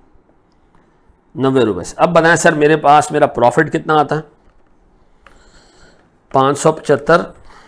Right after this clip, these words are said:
प्लस पचहत्तर माइनस सौ माइनस पचास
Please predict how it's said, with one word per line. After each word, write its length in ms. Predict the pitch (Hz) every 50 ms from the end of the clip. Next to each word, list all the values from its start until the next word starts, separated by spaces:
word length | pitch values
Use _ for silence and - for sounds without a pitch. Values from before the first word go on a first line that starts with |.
| _ _ _ _ _ _ _ _ - - _ _ _ -
प्लस 280 | 139 147 151 147 - -
पचहत्तर 600 | 160 143 - 156 147 - - 165 160 160 160 - - _ _ _ _ _ _ _ _ _ _ _ _ _ - -
माइनस 520 | 127 127 131 131 135 143 143 147 151 143 -
सौ 480 | - - - - - 147 143 147 156 151
माइनस 380 | 143 135 135 135 139 131 - -
पचास 680 | 139 127 - 139 135 139 143 147 139 - - - -